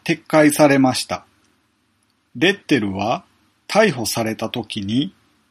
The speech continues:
警察に対して致死的な注射で十二人の患者を殺したが、他の件については思い出せないと語りました。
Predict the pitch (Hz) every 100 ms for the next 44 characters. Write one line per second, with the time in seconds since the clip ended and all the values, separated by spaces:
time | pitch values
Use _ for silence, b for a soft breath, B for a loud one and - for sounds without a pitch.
0 | _ - 127 139 143 151 165 165 156 185
1 | 180 - - 139 - _ _ - 170 -
2 | - 208 196 196 190 - - 175 165 170
3 | 156 165 180 - _ _ _ 98 135 190
4 | 208 208 196 156 123 110 - 123 117 113
5 | 117 107 - 127 120 - - 104 98 131
6 | 190 _ _ _ _ _ _ 185 202 147
7 | - 151 135 123 113 - 131 120 - 170
8 | 95 - _ 131 165 190 175 170 160 170
9 | 147 101 85 _ _ 175 - 143 139 117
10 | 107 107 - 92